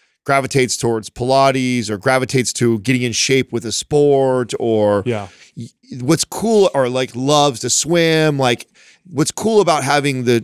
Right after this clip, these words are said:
Speaker 1: the strength training as the foundation, like, you can build your programming to build the, the absolute ideal physique for you that you want. And then, uh, you can integrate these aspects of that way of training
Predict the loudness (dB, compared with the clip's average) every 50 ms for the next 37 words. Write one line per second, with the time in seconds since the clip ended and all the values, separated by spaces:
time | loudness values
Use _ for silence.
0 | -2 -8 -8 -6 -4 -4 -4 -6 -8 -8 -2 0 2 2 2 0 0 -2 -2 0
1 | 0 -2 -2 -4 -4 -2 0 0 0 0 0 0 2 2 2 2 0 -2 -4 -6
2 | -8 -8 -4 -2 0 -2 -2 -4 -10 -8 -6 -4 -4 -2 -4 -6 -6 -4 0 2
3 | 4 4 4 4 2 2 -2 -4 -4 -4 -2 -4 -2 0 2 4 4 4 2 0
4 | 0 0 0 -2 -2 -4 -6 -10 -14 _ _ _ _ _ _ _ _ -8 -4 -2
5 | -2 -2 -2 0 2 4 4 6 4 4 2 0 -2 -2 -2 -2 -2 -2 -2 -2
6 | 0 0 -2 -4 -6 _ -4 -2 -2 -2 -2 -2 0 0 2 2 2 0 0 0
7 | 0 -2 -2 -2 0 2 2 4 4 4 2 0 -4 -4 -2 0 0 -2 -2 -4
8 | -2 -2 0 0 2 2 0 2 2 0 -2 -2 -2 0 0 0 0 0 0 2
9 | 2 4 2 2 0 -2 -6 -10 -14 -18 _ _ _ _ _ _ _ _ _ _
10 | -2 -2 0 2 2 2 2 2 0 0 -2 -2 -2 0 0 0 0 0 0 -2
11 | -2 -2 -2 0 0 0 0 2 2 2 4 4 2 0 -2 -2 -4 -4 -4 -4
12 | -6 -10 -12 _ -4 0 0 2 0 0 0 0 -2 -2 -2 -2 -4 -6 -4 -2
13 | -2 0 0 0 -2 -6 -10 -6 0 2 2 2 2 2 0 0 -2 -2 -2 0
14 | 0 2 0 0 -2 -6 -8